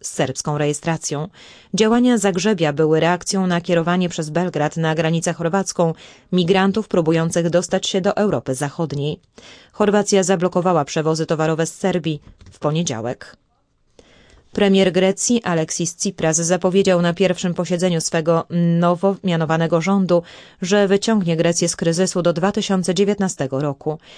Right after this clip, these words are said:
Zapowiedział też szybkie wdrożenie trzeciego pakietu pomocowego uzgodnionego z międzynarodowymi wierzycielami.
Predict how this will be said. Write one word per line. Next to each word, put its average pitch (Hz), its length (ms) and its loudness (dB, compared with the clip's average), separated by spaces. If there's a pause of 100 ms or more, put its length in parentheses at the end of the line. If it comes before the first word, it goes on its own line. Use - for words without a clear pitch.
(260)
Zapowiedział 226 540 2
też 233 300 0
szybkie 165 400 -2
wdrożenie 160 440 0
trzeciego 190 440 0
pakietu 175 380 -2
pomocowego 185 640 -2
uzgodnionego 175 760 0
z - 80 -8
międzynarodowymi 170 920 -2
wierzycielami. 139 840 -6